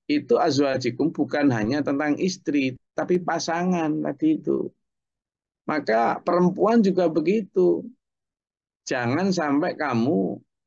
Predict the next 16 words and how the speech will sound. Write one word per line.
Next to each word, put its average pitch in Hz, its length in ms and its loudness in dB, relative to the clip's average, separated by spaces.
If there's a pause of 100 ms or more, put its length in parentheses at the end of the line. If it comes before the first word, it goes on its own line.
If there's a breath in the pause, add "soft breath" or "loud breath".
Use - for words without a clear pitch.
(520)
terperdaya 135 960 -2
oleh 143 400 -2 (160)
laki-lakimu. 185 1120 0 (880)
Sehingga 143 400 0
ini 208 80 2
both, 180 480 2
both 143 160 -2
side. - 480 -4 (560)
Baik 110 320 0
dari 110 160 2
sisi 123 320 0
perempuan, 117 800 0 (960)
jangan 110 400 0
kamu 104 720 2 (160)
terperdaya 107 880 0
oleh 104 400 0